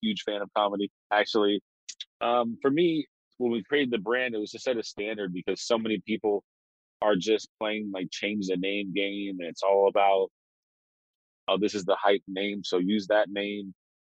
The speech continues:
and we can charge more money." And this results in, like, a very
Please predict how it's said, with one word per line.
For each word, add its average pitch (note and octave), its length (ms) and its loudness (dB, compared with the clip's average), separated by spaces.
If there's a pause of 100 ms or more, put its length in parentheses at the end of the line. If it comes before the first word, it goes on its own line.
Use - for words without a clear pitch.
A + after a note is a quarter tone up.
(100)
and F2+ 240 0
we F2+ 80 0
can F2 100 -2
charge F#2 320 4
more F2+ 140 -2
money." G#2+ 680 0
And F#2 260 -4 (500)
this E3+ 140 6
results A2+ 460 6
in, G2+ 100 0
like, F#2 260 0 (540)
a G2 120 0
very A2 600 6